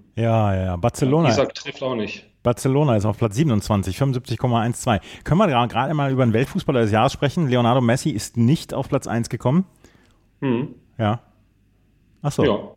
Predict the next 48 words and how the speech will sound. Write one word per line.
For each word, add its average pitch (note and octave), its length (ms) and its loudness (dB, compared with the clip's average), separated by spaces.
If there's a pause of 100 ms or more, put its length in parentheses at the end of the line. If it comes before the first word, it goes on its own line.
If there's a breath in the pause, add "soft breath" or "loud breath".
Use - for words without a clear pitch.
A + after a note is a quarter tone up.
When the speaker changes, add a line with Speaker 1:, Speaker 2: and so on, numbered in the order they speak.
(260)
Speaker 1:
Ja. D#2 80 -14 (760 loud breath)
Gut, - 240 0 (260)
<laughs> - 280 -6
dann G#2 140 -2
machen C3 260 -2
wir D#3+ 40 -2
weiter. F3 180 2
Speaker 2:
Ja, E3+ 100 4
Speaker 1:
Se- D3 300 0
Speaker 2:
Robert F3 200 2
Lewandowski E3+ 600 2
war A2+ 140 -2
es A2+ 140 -8
dann, A2+ 200 -8
ne? B2 60 -2
Speaker 1:
Ja, G2 200 2 (180)
ja. E2+ 280 -4 (360)
Aber G#2 140 0
Speaker 2:
Ist E2 80 -4
doch A2+ 80 2
Speaker 1:
verdient. B2+ 200 2
Speaker 2:
auch F#2 40 0
sehr B2+ 180 -6
zufällig, A#2+ 800 0
in A2 220 -6
so A2+ 80 -2
einem A2+ 280 -2 (120)
Off-Season. A2+ 960 -4 (300)
Speaker 1:
Ja. G#2 60 -4
Speaker 2:
Ja. F2+ 180 -6
Speaker 1:
VfL A2+ 100 -12
Speaker 2:
In A#2 40 -10
der A2+ 60 -10 (680 loud breath)
Bundesliga F3 320 2
Speaker 1:
Wolfsburg. F#3+ 340 2
Speaker 2:
haben C#3+ 100 0
sie C#3 80 2
die D3+ 140 4
Tore E3 240 4
gesehen D#3+ 340 4
von B2 200 0
ihm, A2 180 -4
können C3+ 160 -2
wir C3+ 60 0
ja B2+ 80 -2
kurz D3 200 -4
mal C3+ 120 -2
vorziehen. A2+ 640 -4